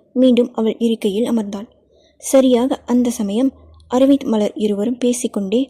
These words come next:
அவர்கள் நிறுவனத்திற்குள் வர, மலர் இவர்கள் டீம் ரூமிற்குள் புகுந்து கொள்ள, அரவிந்த் சற்று தள்ளி வேறொரு அறைக்குள் புகுந்து கொண்டான். அப்போதுதான் அஞ்சலி கவனித்தாள், அவன் இன்னொரு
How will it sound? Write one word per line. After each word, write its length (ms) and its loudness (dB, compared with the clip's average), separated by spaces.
அவர்கள் 360 2
நிறுவனத்திற்குள் 760 -2
வர, 180 -4
மலர் 360 0
இவர்கள் 460 2
டீம் 260 2
ரூமிற்குள் 560 0
புகுந்து 300 -6
கொள்ள, 200 -2
அரவிந்த் 320 0
சற்று 320 -4
தள்ளி 320 -4
வேறொரு 340 2
அறைக்குள் 320 -4
புகுந்து 260 -4
கொண்டான். 300 -10
அப்போதுதான் 680 2
அஞ்சலி 340 2
கவனித்தாள், 500 -2
அவன் 220 0
இன்னொரு 400 2